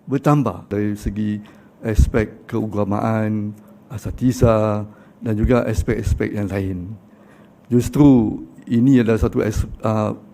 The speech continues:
dorongan bagi kita untuk sama-sama terus membangunkan masyarakat Melayu. Dan Menteri Mas Agus telah melakarkan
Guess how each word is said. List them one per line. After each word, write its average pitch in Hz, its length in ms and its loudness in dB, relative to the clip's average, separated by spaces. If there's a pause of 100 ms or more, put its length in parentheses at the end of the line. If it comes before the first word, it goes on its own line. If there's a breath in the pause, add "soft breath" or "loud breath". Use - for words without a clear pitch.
(800)
dorongan 120 560 4
bagi 104 240 -4
kita 113 400 -2
untuk 110 240 -6
sama-sama 117 560 0 (400 loud breath)
terus 156 320 6
membangunkan 113 880 0 (480 loud breath)
masyarakat 104 400 -4
Melayu. 90 480 -8 (320 loud breath)
Dan - 560 0 (240)
Menteri 151 320 2
Mas 147 160 6
Agus 156 320 2
telah 131 160 6
melakarkan 123 640 2